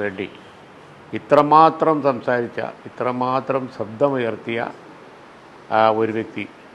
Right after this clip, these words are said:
അദ്ദേഹത്തിൻ്റെ ഒരു പശ്ചാത്തലം വെച്ച് നോക്കുമ്പോൾ അദ്ദേഹം അറിയപ്പെടുന്നത് തന്നെ ആ നിലക്കാണ്. വലിയ മനുഷ്യസ്നേഹി, മാനുഷിക മൂല്യങ്ങൾക്ക്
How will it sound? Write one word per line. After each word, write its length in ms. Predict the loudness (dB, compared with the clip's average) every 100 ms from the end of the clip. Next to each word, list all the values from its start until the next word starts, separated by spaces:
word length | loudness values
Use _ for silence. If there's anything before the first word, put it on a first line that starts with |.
| -14
അദ്ദേഹത്തിൻ്റെ 600 | -6 -6 -6 -6 -2 0 0 -4 -16 -20 -20 -20 -20 -8
ഒരു 100 | -6 -2
പശ്ചാത്തലം 640 | -2 2 2 4 2 0 -2
വെച്ച് 220 | -6 -6 -6
നോക്കുമ്പോൾ 540 | -6 -6 -10 -6 -4 -4 -8 -12 -10
അദ്ദേഹം 340 | -4 -2 -2 -4 -4
അറിയപ്പെടുന്നത് 880 | -2 -2 -4 -4 -4 -2 -2 -2 -2 -2
തന്നെ 360 | -4 -4 -4 0
ആ 40 | 0 0
നിലക്കാണ്. 400 | -2 -4 -12 -14 -20 -20 -20 -20 -20 -20 -20 -18 -2
വലിയ 260 | 0 4 4 2 -2 -8 -6
മനുഷ്യസ്നേഹി, 800 | -6 -6 -6 -6 -6 -4 -6 -10 -16 -20 -20 -20 -20 -20 -14 -2
മാനുഷിക 580 | 2 4 2 -2 -4 0 0 0 -6 -8
മൂല്യങ്ങൾക്ക് 840 | -4 -2 0 0 0 -2 -4 -6